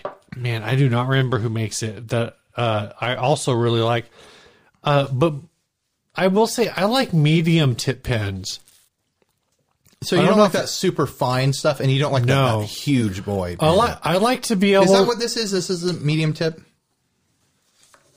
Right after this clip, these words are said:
Speaker 1: This feels like a medium. Yep, it's a medium.
Speaker 2: Yeah, it's just a normal pen.
Speaker 1: But the thing is, is, like, a lot of people don't like that heavy. Like, I have a pretty
Speaker 2: I don't like the fine tip ones 'cause I feel like I'm gonna break 'em.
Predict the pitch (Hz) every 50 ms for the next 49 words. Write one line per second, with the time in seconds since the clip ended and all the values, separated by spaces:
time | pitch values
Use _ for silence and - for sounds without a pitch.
0 | _ _ _ _ _ _ _ - - _ _ _ - 156 165 180 - - - -
1 | 139 139 156 151 - 135 110 110 107 101 104 101 104 104 107 113 117 117 _ _
2 | _ _ _ _ _ - 143 160 156 - 135 - - 120 110 104 101 98 101 98
3 | 101 107 _ - 147 147 107 82 82 80 - - - 156 160 214 208 - 220 202
4 | 190 185 185 185 185 180 175 - 190 147 92 85 82 80 - _ _ _ _ _
5 | _ _ _ _ - - - - 139 - 185 180 185 180 175 - 202 202 208 214
6 | 208 175 156 180 156 170 170 147 151 160 143 143 143 156 160 - 165 170 151 151
7 | 147 135 143 139 135 135 117 117 123 131 139 139 - _ - 151 - 147 - 151
8 | 160 156 170 170 160 151 139 135 127 135 160 175 185 214 226 214 208 165 - -
9 | - - 170 170 165 170 170 170 165 160 143 - _ _ - - 135 165 208 208
10 | 220 208 190 165 - 170 151 156 156 - 175 - - 123 123 120 113 - 131 120
11 | 120 - - 139 127 117 113 107 104 101 101 - - 92 85 - - 76 80